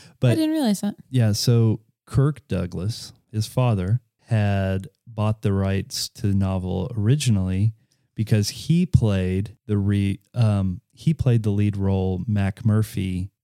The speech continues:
Speaker 1: in the Broadway play in the early sixties.
Speaker 2: Oh.
Speaker 1: And then after he did the Broadway play, he bought the rights to the book. He tried to get it made into a movie, did not succeed.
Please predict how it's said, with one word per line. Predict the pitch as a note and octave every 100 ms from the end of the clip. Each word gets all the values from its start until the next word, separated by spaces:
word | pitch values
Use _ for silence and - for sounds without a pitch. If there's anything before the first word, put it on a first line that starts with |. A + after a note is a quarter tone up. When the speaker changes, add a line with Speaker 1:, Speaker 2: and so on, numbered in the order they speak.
| _
Speaker 1:
in | A2+ G#2 G2+ G2
the | F#2+ F#2+
Broadway | F#2+ G2+ G2 F#2+ F#2+
play | F2+ - G2 - - _ _ _
in | -
the | G2
early | F#2 F2+
sixties. | F2+ F2+ - - - - - _ _ _ _ -
Speaker 2:
Oh. | C#4+ F#3
Speaker 1:
And | A2+
then | G#2+
after | G2 G#2 G#2+ G#2
he | G2 A2 G2+ G2+ G2+ - - -
did | G2+
the | G2+
Broadway | G2 F#2+ F#2+ F#2+
play, | - A2+ G#2
he | G2 - B2+
bought | A2 G2 G2 -
the | F#2
rights | G2 F#2 F#2 -
to | F#2+
the | F#2
book. | - B2+ A2+ - - _ _ _ _ _
He | - D3+
tried | C#3+ A#2+ A2+
to |
get | G#2+ G#2+
it | F#2+
made | G#2 G2
into | G2 G2 G2+
a | G2
movie, | F#2+ G2 F#2+ G2+ F#2+ F#2 - _ _ _ _ _
did | A2
not | G#2+ G#2 G#2+
succeed. | - G#2 - F#2+ F#2 F2+ -